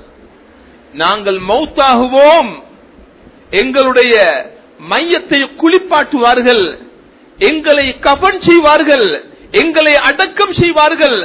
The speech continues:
அடக்கம் செய்துவிட்டு வந்து விடுவார்கள் என்றாலும் கூட எங்களுடைய பட்டோலை தொடர்ந்து கொண்டே இருக்கும். எங்களுடைய க-, பட்டோலை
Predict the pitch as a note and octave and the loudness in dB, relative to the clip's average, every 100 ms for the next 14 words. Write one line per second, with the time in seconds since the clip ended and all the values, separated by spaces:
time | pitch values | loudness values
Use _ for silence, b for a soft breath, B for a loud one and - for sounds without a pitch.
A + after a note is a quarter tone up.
0 | - B B B3 D4 D4+ - D4 C4+ D4 | -10 B B -2 0 -2 -2 -4 -2 -4
1 | D4+ C#4+ C#4 C#4 D#4 A#3 C#4+ E4 C#4 B3+ | -2 -2 -4 -2 -2 0 -2 -2 -2 0
2 | A#3+ B3 A#3 A3+ G3+ A#3+ A#3+ A3+ G#3+ G3 | 0 0 0 -2 -2 -4 0 0 -2 -4
3 | C4 C#4+ F4+ A4 - - B B F3+ A#3+ | -2 0 2 0 -2 -10 B B -4 -2
4 | A3+ A3 G#3 G3 G3 A3 A3 C4+ A#3 G#3+ | -2 -2 0 -2 -2 -4 -2 0 2 0
5 | G3 D3 B - - G#3+ A#3+ C4 A#3+ A3 | -2 -4 B -8 -2 2 2 0 -4 -4
6 | G#3 G3+ F#3+ G3 E3+ E3 - G3 D3+ A2 | -6 -4 -2 0 -2 -6 0 0 0 -10
7 | - - - b b G3 C#4 D#4+ D4+ C#4+ | -20 -20 -20 b b -4 -2 0 0 0
8 | C4 B3+ C#4 - C#4+ - F#4 F4 E4 | -2 -4 -6 -2 -2 0 2 4 2